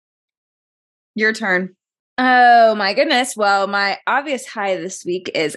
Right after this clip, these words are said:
Speaker 2: I am not working, and I'm doing air quotes because I'm doing a little bit of work today, obviously recording the podcast, and then need to get the newsletter out, and I need to wrap up a couple things. But overall, I'm doing zero meetings this week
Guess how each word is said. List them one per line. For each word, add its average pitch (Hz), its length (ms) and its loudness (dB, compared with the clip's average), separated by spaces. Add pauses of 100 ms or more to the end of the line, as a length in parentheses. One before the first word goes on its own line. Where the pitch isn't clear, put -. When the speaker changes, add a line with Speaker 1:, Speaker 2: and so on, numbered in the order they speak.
(100)
Speaker 2:
I 247 140 2
am 185 240 0
not 226 240 -2
working, 190 440 -4
and 208 100 -4
I'm 208 100 0
doing 277 300 -4
air 220 120 2
quotes 202 320 -6
because 196 240 -8
I'm 202 120 -2
doing 226 200 0
a 196 60 0
little 180 300 0
bit 240 120 -2
of 247 80 0
work 262 220 0
today, 254 320 -4
obviously 185 420 -6
recording 175 360 -6
the - 80 -10
podcast, 240 960 0 (100)
and 190 140 -4
then 180 100 -4
need 170 160 -8
to - 60 -16
get 151 160 -8
the 151 80 -8
newsletter 302 600 0
out, 240 460 0 (540)
and 202 380 -2
I 208 120 -4
need 208 140 -6
to 202 80 -6
wrap 196 240 -2
up 196 100 -16
a 208 60 -16
couple 247 260 -6
things. 285 460 -6
But 190 380 -2 (480)
overall, 226 580 0
I'm 202 280 -4
doing 190 280 -4
zero 208 260 -2
meetings 202 320 -4
this - 180 -14
week 175 260 -8